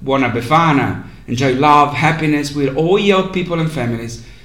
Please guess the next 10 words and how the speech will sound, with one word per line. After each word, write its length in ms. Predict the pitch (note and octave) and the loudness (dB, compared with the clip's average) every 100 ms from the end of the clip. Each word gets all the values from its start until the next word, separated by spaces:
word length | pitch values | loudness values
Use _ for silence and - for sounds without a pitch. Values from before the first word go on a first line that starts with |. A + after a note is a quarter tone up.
| - | -12
With 160 | C3 B2 | -6 -2
Italia 400 | A#2+ B2 A#2 A#2+ | 0 0 0 0
News, 320 | C3+ D3 C#3+ | 2 2 0
we'll 100 | C#3+ | -2
be 200 | C#3 C#3 | -2 -2
back 440 | C3+ G3 D#3 C#3 - | 0 0 0 -2 -6
on 140 | C3 | -8
Thursday, 580 | - F#3+ F3+ E3 D#3+ D3+ | -6 -2 -2 -2 -4 -4
January 420 | F3 D#3+ D3+ D3+ | -4 -2 -2 0
nineteen, 880 | C#3+ D#3 C#3 - G3+ F#3 E3+ E3 E3 | 0 0 0 -2 -2 0 -2 -6 -8